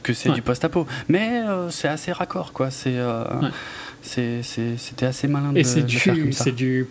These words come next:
Speaker 2: post, post, post, post, post, quoi.
Speaker 1: Ah ouais,
Speaker 2: Vu
Speaker 1: ouais,
Speaker 2: qu'on
Speaker 1: ouais.
Speaker 2: sait assez vite que c'est dans, un peu avant l'an quatre mille, je sais plus
Speaker 1: Ouais,
Speaker 2: exactement
Speaker 1: ouais,
Speaker 2: la
Speaker 1: c'est
Speaker 2: date.
Speaker 1: des milliers d'années après notre ère. Euh, on le voit bien au début, euh, quand il y a le,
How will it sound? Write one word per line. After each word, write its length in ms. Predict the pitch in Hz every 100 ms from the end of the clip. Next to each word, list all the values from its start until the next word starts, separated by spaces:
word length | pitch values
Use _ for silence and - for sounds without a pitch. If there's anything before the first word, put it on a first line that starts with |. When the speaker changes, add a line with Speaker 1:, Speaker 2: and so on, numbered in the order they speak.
| -
Speaker 2:
post, 280 | 151 147 -
post, 280 | 151 147 -
post, 240 | 151 139 -
post, 240 | 131 -
post, 260 | - 135 - -
quoi. 120 | 110
Speaker 1:
Ah 140 | - 208
ouais, 100 | 220
Speaker 2:
Vu 80 | 208
Speaker 1:
ouais, 80 |
Speaker 2:
qu'on 80 | 208
Speaker 1:
ouais. 60 | -
Speaker 2:
sait 180 | - 131
assez 300 | 131 - 135
vite 220 | 139 143
que 100 | 143
c'est 380 | 123 - 123 120
dans, 320 | 117 113 117
un 60 | 123
peu 160 | - 123
avant 220 | 113 117
l'an 160 | 113
quatre 280 | 113 113 113
mille, 160 | 127 117
je 120 | 113
sais 160 | - -
plus 140 | 131
Speaker 1:
Ouais, 40 | 120
Speaker 2:
exactement 260 | 160 165
Speaker 1:
ouais, 60 | 160
Speaker 2:
la 40 | 143
Speaker 1:
c'est 120 | 120
Speaker 2:
date. 40 | 123
Speaker 1:
des 80 | 123
milliers 500 | 127 139 143 143 139
d'années 360 | 127 131 139
après 280 | 123 - 127
notre 340 | 113 110 - 135
ère. 380 | 135 135 131
Euh, 80 | 110 101
on 100 | 110
le 60 |
voit 180 | 107 113
bien 220 | 113 135
au 100 | 123
début, 400 | 117 123 139 143
euh, 120 | 135 117
quand 220 | 120 113
il 80 | 110
y 60 |
a 40 | 101
le, 220 | 98 95